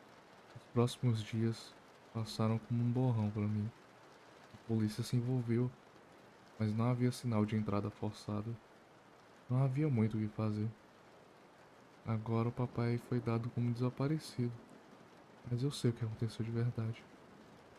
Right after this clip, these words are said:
Agora estou morando com um parente distante, em uma parte rural do país. Eu gosto daqui. Tem galinhas e vacas,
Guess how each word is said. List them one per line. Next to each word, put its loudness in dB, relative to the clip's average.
Agora 2
estou -4
morando 2
com -4
um 0
parente 0
distante, -2
em -4
uma -2
parte -2
rural 2
do -4
país. -4
Eu 2
gosto 2
daqui. 0
Tem -2
galinhas 2
e 0
vacas, -2